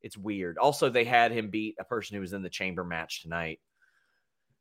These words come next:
Daniel says, "Sometimes it seemed like crowd noises pi-, piped in." I mean, sometimes if they were a hot crowd, they were.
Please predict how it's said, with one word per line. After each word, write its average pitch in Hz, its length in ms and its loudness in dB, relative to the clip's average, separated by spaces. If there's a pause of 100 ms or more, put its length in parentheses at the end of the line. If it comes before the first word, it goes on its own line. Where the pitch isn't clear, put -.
(280)
Daniel 196 260 10
says, 185 240 6
"Sometimes 175 400 6
it - 80 -6
seemed 175 220 0
like 160 160 6
crowd 151 340 10
noises 147 320 0
pi-, 151 320 8 (140)
piped 147 320 4
in." 156 200 4
I 151 60 0
mean, 170 200 4
sometimes 180 440 4
if 135 60 -10
they 151 100 8
were 143 200 8
a 117 40 8
hot 110 300 6
crowd, 87 420 2
they 98 120 2
were. 87 340 -2